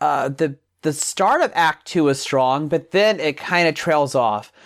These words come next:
And then it slowly trails off for the rest of the movie, 'cause I don't feel the third act, as shocking as some of the imagery is,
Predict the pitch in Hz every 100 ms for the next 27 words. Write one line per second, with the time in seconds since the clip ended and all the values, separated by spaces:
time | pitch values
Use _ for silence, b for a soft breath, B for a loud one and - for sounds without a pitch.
0 | B 175 175 196 165 - 214 208 202 -
1 | 180 160 156 147 156 143 139 135 139 127
2 | 131 120 110 110 135 131 156 131 165 147
3 | 135 - 151 143 131 135 - 147 143 214
4 | 196 196 170 147 160 139 139 269 302 165
5 | 156 139 131 131 131